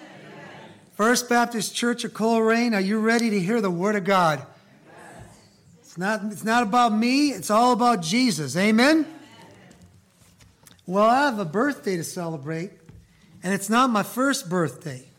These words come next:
It's my second birthday. It was forty-four years ago, almost to the day, that Jesus Christ saved my soul. And I just want to praise him today in the house of the Lord that he took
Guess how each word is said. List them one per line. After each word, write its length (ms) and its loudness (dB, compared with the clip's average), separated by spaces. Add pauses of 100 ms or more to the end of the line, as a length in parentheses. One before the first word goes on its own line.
(320)
It's 240 -6
my 160 2
second 640 0
birthday. 640 -4 (760)
It 200 0
was 260 0
forty-four 720 0
years 380 0
ago, 220 0
almost 460 2
to 80 -4
the 120 -4
day, 460 -2 (680)
that 300 -4
Jesus 500 -4
Christ 540 -4
saved 340 -4
my 180 -2
soul. 640 -6 (600)
And 180 -4
I 140 0
just 240 -6
want 160 -2
to 40 -6
praise 440 -6
him 100 -6
today 280 -6
in 80 -4
the 60 -4
house 340 -6
of 60 -12
the 60 -6
Lord 460 -4 (560)
that 120 -2
he 80 -2
took 400 -6